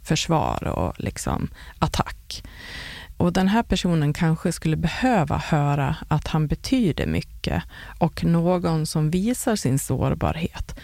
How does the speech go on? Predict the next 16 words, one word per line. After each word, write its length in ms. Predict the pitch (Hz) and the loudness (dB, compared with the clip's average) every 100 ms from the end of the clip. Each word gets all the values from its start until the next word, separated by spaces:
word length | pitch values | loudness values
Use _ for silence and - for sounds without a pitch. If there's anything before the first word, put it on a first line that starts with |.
| - - | -18 0
Alltså 360 | 196 196 - 170 | 2 2 2 0
att 140 | 156 | 2
man 200 | 165 151 | 2 2
blir 180 | 151 151 | 2 2
ledsen 520 | 160 220 - - 226 | 2 0 0 2 2
av 240 | 214 202 202 - - - - - | 4 0 -2 -8 -20 -20 -20 -2
hur 340 | - 185 170 | 2 4 4
han 260 | 165 160 147 | 2 2 0
säger 340 | - 85 - | 0 0 0
saker. 640 | - - - - - 180 - - - | -2 -2 -2 -2 -2 -4 -4 -12 -6
Man 180 | 226 240 | 0 2
kanske 300 | 254 233 180 | 2 2 2
behöver 340 | 165 156 143 147 | 2 2 2 -2
säga: 540 | - 139 147 151 170 - - - - - | 0 0 0 0 -2 -6 -18 -20 -18 0
"Hjälp 480 | 214 233 220 - 151 | 4 4 4 0 0
mig 360 | 143 131 147 | 2 2 0